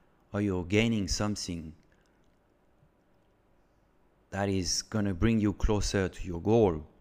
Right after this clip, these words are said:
then I would say try to shift your mindset,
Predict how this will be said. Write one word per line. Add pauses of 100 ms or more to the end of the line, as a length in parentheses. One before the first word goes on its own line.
(1800)
then (800)
I
would
say (340)
try
to
shift
your
mindset,